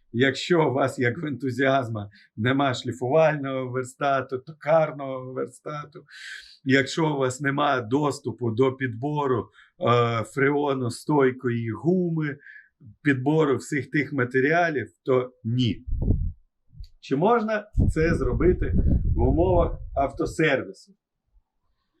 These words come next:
Можливо, можна.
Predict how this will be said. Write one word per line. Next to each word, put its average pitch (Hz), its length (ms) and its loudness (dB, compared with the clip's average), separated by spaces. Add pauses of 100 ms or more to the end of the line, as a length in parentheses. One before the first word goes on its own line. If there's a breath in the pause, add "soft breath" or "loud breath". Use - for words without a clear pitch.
(520)
Можливо, 175 800 4 (720)
можна. 143 480 2